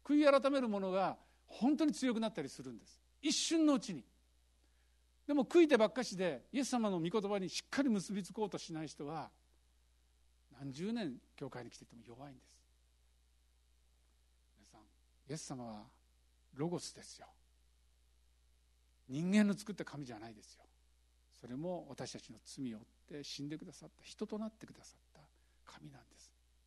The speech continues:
「たとえ天と地が滅び去っても、私の言葉はなくならない」と言った、本当にすごい方なんです。まとめますとこういうことですね。皆さんこれ覚えていってください。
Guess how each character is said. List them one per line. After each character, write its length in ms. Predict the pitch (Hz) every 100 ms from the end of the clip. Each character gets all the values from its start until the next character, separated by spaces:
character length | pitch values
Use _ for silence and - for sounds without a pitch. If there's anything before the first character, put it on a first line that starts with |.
| _ _ _ _ _ -
「た 80 |
と 100 | -
え 100 | 214
天 220 | 202 233 214
と 140 | 170
地 160 | - 175
が 100 | 151
滅 220 | 156 165
び 60 |
去 100 | 165
っ 60 | 160
て 160 | - 127
も、 100 | 117
私 280 | 139 185
の 80 | 190
言 240 | 180 175 180
葉 80 |
は 80 | 156
な 120 | 120 -
く 80 | 180
な 120 | 202
ら 100 | 214
な 120 | 226
い」 80 | 190
と 40 |
言 80 | -
っ 20 | _ -
た、 200 | 135 - _ _ _ _ _ _ - - 131
本 200 | 156 240
当 80 | 269
に 80 |
す 120 | 233 180
ご 120 | 202
い 40 |
方 200 | - -
な 80 | 104
ん 80 | -
で 80 | -
す。 160 | - _ _ _ _ _ _ _ _ _ _ _ _ _ _ _ _ _ _ _ _ _ _ _ _ _ _ _ _ _ _ -
ま 100 | -
と 80 | 190
め 80 | 180
ま 100 | 180
す 60 |
と 80 | -
こ 100 | -
う 20 |
い 20 | 147
う 20 |
こ 80 | 135
と 60 |
で 80 | 110
す 100 | -
ね。 140 | 139
皆 140 | 127 123
さ 100 | 117
ん 40 |
こ 80 | 107
れ 80 | 120
覚 180 | 120 135
え 20 |
て 80 | -
い 20 |
っ 40 |
て 100 | -
く 40 | 104
だ 40 |
さ 120 |
い。 40 | -